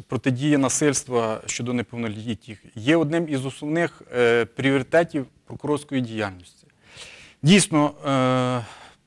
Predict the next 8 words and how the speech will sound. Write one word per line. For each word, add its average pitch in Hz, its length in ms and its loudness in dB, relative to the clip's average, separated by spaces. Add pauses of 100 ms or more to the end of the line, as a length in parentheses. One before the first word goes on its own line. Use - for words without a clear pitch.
(180)
нашим 151 380 0
законодавством 160 920 0
визначено, 143 800 -2 (800)
е, 104 40 -20 (160)
два 143 300 6
види, 143 320 0
можна 127 260 -8
сказати, 123 540 -4